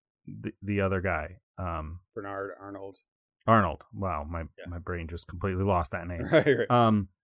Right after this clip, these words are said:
Speaker 1: her, her original replication of Arnold was so, was so accurate that it kept failing, and so she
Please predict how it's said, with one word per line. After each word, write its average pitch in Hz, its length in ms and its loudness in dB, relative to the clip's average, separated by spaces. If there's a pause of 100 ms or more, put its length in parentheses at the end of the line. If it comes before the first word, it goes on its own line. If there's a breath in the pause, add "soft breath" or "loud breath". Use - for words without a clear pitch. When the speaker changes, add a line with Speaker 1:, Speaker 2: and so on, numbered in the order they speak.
(100)
Speaker 1:
her, 165 260 12
her 165 240 12
original 147 400 8
replication 123 580 6
of 113 80 4
Arnold 113 300 6
was 107 400 4
so, 113 800 6 (640)
was 110 260 6
so 120 420 8
accurate 143 580 6
that 113 120 6
it 107 100 2
kept 117 260 2
failing, 120 680 4 (180)
and 104 140 0
so 110 200 6
she 107 480 4